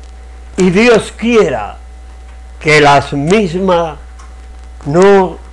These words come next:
se queden arando en el mar. Tienen los medios de comunicaciones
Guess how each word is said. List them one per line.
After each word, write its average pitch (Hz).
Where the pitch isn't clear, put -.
se 160
queden 139
arando 208
en 220
el 208
mar. 165
Tienen 175
los 135
medios 170
de 170
comunicaciones 160